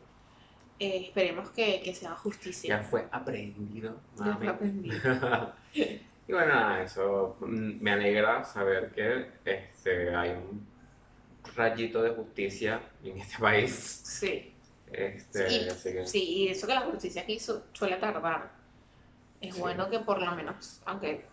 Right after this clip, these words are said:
Speaker 1: pasen cinco años, pero bueno, ya que él esté preso, y porque también me parece que es
Speaker 2: Claro.
Speaker 1: como, como un alivio para ellos mismos.
Speaker 2: Claro, no,
Speaker 1: O sea,
Speaker 2: o
Speaker 1: yo,
Speaker 2: sea,
Speaker 1: yo ni siquiera saldría a la calle.
Speaker 2: Exacto, o
Speaker 1: Porque
Speaker 2: sea,
Speaker 1: es como demasiado, me parece, me
Speaker 2: eh, sí,
Speaker 1: parece.
Speaker 2: too much, too much. Pero bueno, nada, em,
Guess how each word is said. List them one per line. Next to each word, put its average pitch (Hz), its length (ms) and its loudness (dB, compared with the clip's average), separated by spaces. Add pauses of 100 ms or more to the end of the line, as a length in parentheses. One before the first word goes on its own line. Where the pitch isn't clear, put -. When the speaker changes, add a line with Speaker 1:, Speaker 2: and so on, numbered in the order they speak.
(180)
Speaker 1:
pasen 190 320 -2
cinco 214 280 0
años, 214 300 0
pero 190 140 2
bueno, 175 180 -4
ya 170 160 -2
que 175 60 -8
él 185 80 -6
esté 202 180 -4
preso, 214 340 -4
y 262 60 -6
porque 214 240 -2
también 185 260 -4
me 185 60 -10
parece 247 240 -2
que - 80 2
es 202 60 2
Speaker 2:
Claro. - 160 -2
Speaker 1:
como, 285 160 -2 (400)
como 220 200 0
un 196 120 2
alivio 262 360 2
para 233 240 0
ellos 190 300 -2
mismos. 247 680 -6
Speaker 2:
Claro, 101 400 -2
no, 110 160 0
Speaker 1:
O 139 60 4
sea, - 160 4
Speaker 2:
o - 40 4
Speaker 1:
yo, 240 80 4
Speaker 2:
sea, - 100 2
Speaker 1:
yo 185 80 0
ni 185 100 4
siquiera 202 260 2
saldría 180 320 2
a 156 40 4
la 120 120 0
calle. 190 320 2
Speaker 2:
Exacto, - 480 0
o - 260 -12
Speaker 1:
Porque 185 200 2
Speaker 2:
sea, 208 60 6
Speaker 1:
es 233 160 2
como 214 240 -2
demasiado, 180 1000 2
me 175 100 -10
parece, 165 520 -4 (100)
me - 120 -6
Speaker 2:
eh, - 80 -4
sí, - 40 -8
Speaker 1:
parece. - 300 -4
Speaker 2:
too - 80 -6
much, - 260 -8
too - 80 -12
much. - 140 -12 (560)
Pero 170 160 4
bueno, 156 200 4
nada, 143 280 2 (440)
em, 104 880 4